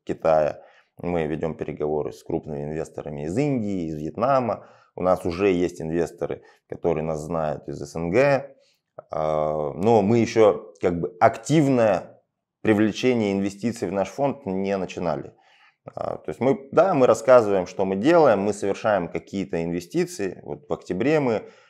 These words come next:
а, проинвестировали в проект Mars Base, но скоро вы больше про это, а, узнаете.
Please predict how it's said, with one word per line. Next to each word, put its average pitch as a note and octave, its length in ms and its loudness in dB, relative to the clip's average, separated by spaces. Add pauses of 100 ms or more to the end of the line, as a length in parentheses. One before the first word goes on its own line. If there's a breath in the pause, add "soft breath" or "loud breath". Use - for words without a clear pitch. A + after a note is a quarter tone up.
(240 loud breath)
а, E2 300 -6
проинвестировали E2+ 800 -4
в - 100 -20
проект E2 320 -4
Mars F2 220 0
Base, D3+ 320 2
но F#2 100 -4
скоро E2+ 280 -2
вы D#2+ 100 -4
больше E2 380 -2
про D2+ 240 -8
это, - 220 -12 (580 soft breath)
а, C#2 340 -4
узнаете. A2+ 840 0